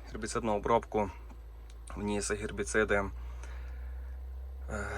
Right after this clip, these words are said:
ну от на цій ділянці я, правда, Базагран не вносив. Я сюди був тільки дав Harmony, Кломазон і гербіцид Queen Star Max. Не знаю, друзі, вже, правда, яку норму давав, можете перейти в попередніх відео, подивитися.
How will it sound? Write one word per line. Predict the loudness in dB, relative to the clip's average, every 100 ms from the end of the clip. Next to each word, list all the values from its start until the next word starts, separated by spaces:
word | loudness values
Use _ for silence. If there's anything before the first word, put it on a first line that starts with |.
| 0 -2 -2 -6 -4 0
ну | 4
от | 4
на | 2
цій | 0 -2
ділянці | 4 6 6 4
я, |
правда, | 2 4 6
Базагран | 4 4 8 8
не | 8
вносив. | 6 6 6 2 -2 -8 -16 -16 -16 -16 -16 -16 -2
Я | -2
сюди | 0 0
був | 0 0
тільки | 0 2
дав | 8 10 10 4 4
Harmony, | 10 10 10 6 4 4 2 -2 -8 -2
Кломазон | 0 2 2 6 8 6 0 -10 -16 -18 -20 -20 -20 -20 -20 -20 -20 -20 -10
і | -6 -4
гербіцид | -2 -2 -2 -4 -4
Queen | -2 -4 -2
Star | 0
Max. | 4 2 2 -4
Не | -2
знаю, | 6 8 8
друзі, | 6 0
вже, | -2 2
правда, | 4 4
яку | 4 4
норму | 4 4 2
давав, | 2 2
можете | 4 2 0 -2
перейти | 0 2 0
в | -4 -6
попередніх | -2 4 6 6 2
відео, | 2 6 6
подивитися. | 4 4 4 2 0 -4